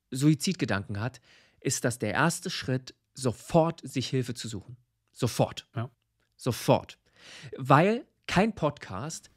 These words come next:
Speaker 1: kein Kumpel, und wir sind ja hier Freunde untereinander, kann dir in solchen Momenten helfen. Du brauchst da professionelle Hilfe.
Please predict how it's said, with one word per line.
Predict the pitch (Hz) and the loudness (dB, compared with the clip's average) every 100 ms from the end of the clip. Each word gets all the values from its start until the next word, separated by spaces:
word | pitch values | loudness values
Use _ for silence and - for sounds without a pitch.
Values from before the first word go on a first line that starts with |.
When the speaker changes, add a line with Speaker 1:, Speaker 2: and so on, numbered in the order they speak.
| - | -4
Speaker 1:
kein | 170 202 | -2 0
Kumpel, | - 170 156 151 151 170 _ - | 0 -4 -2 -2 -2 -6 _ -10
und | 131 | -2
wir | 131 | 0
sind | 135 | 0
ja | 127 | 0
hier | 110 | -2
Freunde | - 127 151 123 | 0 0 0 -2
untereinander, | 151 143 139 139 - - - - | -4 -4 -4 -6 -8 -18 -20 -6
kann | - 147 190 214 - _ _ _ _ _ - | 0 2 2 -4 -14 _ _ _ _ _ 0
dir | 165 | 2
in | 143 | 4
solchen | 143 156 156 | 4 4 2
Momenten | 139 139 139 | 0 0 -2
helfen. | 117 120 113 104 | 0 0 0 -4
Du | 117 | -4
brauchst | 101 113 143 190 - - | 0 6 6 6 -2 -4
da | 127 139 - _ | -2 -2 -4 _
professionelle | - 160 170 - 160 - 139 123 120 | -2 2 2 0 -4 -4 -2 -2 0
Hilfe. | 104 110 98 - | 0 -2 -2 -8